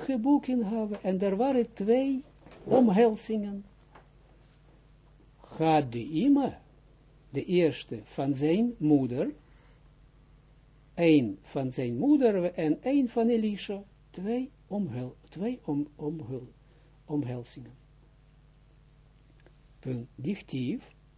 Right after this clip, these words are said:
Vayasim pief, al pief. Wat dat is geschreven, wat is, er staat ook geschreven. Eh, daar ook in hetzelfde, in hetzelfde,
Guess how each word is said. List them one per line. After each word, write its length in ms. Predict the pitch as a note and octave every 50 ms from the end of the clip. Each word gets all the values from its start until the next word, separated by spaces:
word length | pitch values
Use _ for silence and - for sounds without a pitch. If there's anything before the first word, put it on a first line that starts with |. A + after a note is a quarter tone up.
| - - - - - - - _ - - -
Vayasim 720 | G2 A#2+ B2+ C3 C3 - - - - C3+ C#3 C#3+ C#3+ D3 -
pief, 480 | - C#3+ G3+ B3 C4+ C#4+ C4+ A#3+ -
al 240 | - G#3+ A3 B3+ A#3+
pief. 480 | A3+ - - A#3+ B3 B3+ B3+ A#3+ - - -
Wat 200 | F#3 D3 C#3+ C#3
dat 160 | C#3+ C3+ -
is 120 | D3 -
geschreven, 400 | - F#3 F3+ - - B3+ C#4+ B3+
wat 140 | G3+ G#3 G3
is, 200 | G3+ F3+ F#3+ -
er 200 | G3 G3 G3 G#3
staat 260 | - - A3 G#3 -
ook 120 | A3 G3+ -
geschreven. 640 | - G#3+ - - - A#3 A3+ A3 G#3 - A#3 G#3+ - - - - - - - - - - _ - - - - -
Eh, 520 | - F#3 F#3 F3 E3+ E3+ E3+ D#3+ D#3 D#3 D#3 - - _ - - _ - - - - - - - F4 A#3
daar 380 | F3+ A3 C4+ B3+ F#3+ D#3 C#3+
ook 160 | C#3 C#3 C#3+
in 100 | - F3+
hetzelfde, 800 | F#3+ F#3 F#3 - A#3 A3 G3+ G3 F#3 F#3+ F#3 F#3 F3 E3 D#3 - - - - -
in 140 | - F3
hetzelfde, 560 | F3 D#3+ E3 F#3 - - G#3+ G#3 F#3+ F#3 F3+